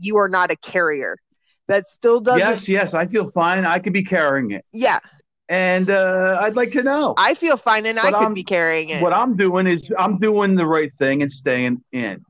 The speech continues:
Speaker 2: I go he-, out here and there for a coffee. I come back. I'm staying six feet away from anyone. Uh, but it's, it's, it's gotta end.
Speaker 1: No sharing
Speaker 2: It's gotta end.
Speaker 1: drinks.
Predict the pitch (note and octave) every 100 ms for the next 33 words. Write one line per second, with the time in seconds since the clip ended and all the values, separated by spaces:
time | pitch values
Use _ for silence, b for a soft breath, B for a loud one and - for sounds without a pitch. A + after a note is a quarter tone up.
0 | _ _ - _ - - C3+ C3+ C#3+ C#3
1 | F#3 - D#3 F3+ F3 F3 E3+ E3 D#3+ D#3
2 | D3+ D3 - D3+ C3+ C#3+ A#2+ - B2+ A2+
3 | F2+ - _ _ _ _ _ _ A#2 -
4 | D3+ C3 - G#3+ F#3+ - G3+ F#3 E3 D#3+
5 | D#3+ C#3 C3+ C3 A#2+ F#2+ B1+ - _ _
6 | _ _ _ _ _ _ _ _ _ _
7 | _ _ _ _ _ _ _ - A1+ G#1+
8 | G1+ - _ _ _ _ _ _ _ _
9 | _ _ E3+ - - E3 E3+ - - E3
10 | E3 _ _ D3+ - F#3 G3 F#3+ F3+ A3
11 | C#3+ F#2+ - _ _ _ _ _ _ -
12 | F3 F#3+ A3 G#3 A#3+ G#3+ G#3 G#3 G3 F3+
13 | F3+ F3 E3 C#3 A2 - -